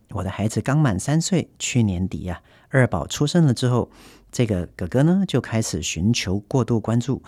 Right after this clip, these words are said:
在大哭到崩溃的时候，会伴随着非常尖锐的叫声。在他刚上幼儿园就读小班的时候，在中小混龄班里，他是年纪最小的，因为从来没有跟妈妈分开过这么久啊，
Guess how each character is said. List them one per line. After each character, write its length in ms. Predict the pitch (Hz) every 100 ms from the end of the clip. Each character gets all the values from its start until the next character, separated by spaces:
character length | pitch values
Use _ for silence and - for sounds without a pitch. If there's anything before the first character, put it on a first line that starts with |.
| - - -
在 180 | 139
大 240 | 117 131 117
哭 220 | - 120
到 140 | 117
崩 260 | 104 151 160
溃 180 | 160 156
的 80 | 113
时 180 | -
候， 40 | 98
会 120 | 107
伴 220 | - 107
随 220 | 95 82
着 140 | 90 -
非 300 | - 156 160
常 360 | 156 - 87 98 _
尖 480 | - 151 160 160 165
锐 280 | 165 160 110
的 180 | - 82 -
叫 220 | - 92
声。 240 | 90 95 98 _ - - - - _
在 180 | - 117
他 200 | 123 123
刚 180 | 135
上 180 | 131 131
幼 100 | 123
儿 140 | 135 107
园 180 | 101 101
就 140 | 131
读 100 | 107
小 160 | - 95
班 200 | - 160
的 60 |
时 160 | 120 -
候， 220 | 71 76 _ - - - _
在 220 | - 127 110
中 240 | 160 175
小 240 | - 90
混 260 | 80 - 82
龄 140 | 92
班 180 | 131 160
里， 240 | 120 107 - - -
他 120 | - 110
是 100 | 107
年 200 | 92 92
纪 160 | 120
最 180 | 104 113
小 240 | - 73
的， 240 | 76 110 - _ - - - -
因 140 | 123
为 300 | 131 127 120
从 180 | 113 143
来 100 | 160
没 80 | 190
有 80 | 156
跟 140 | 175
妈 120 | 143
妈 140 | 95 120
分 200 | 165 170
开 180 | 185
过 180 | 180 190
这 140 | 151 143
么 80 |
久 220 | 107 - 64
啊， 180 | -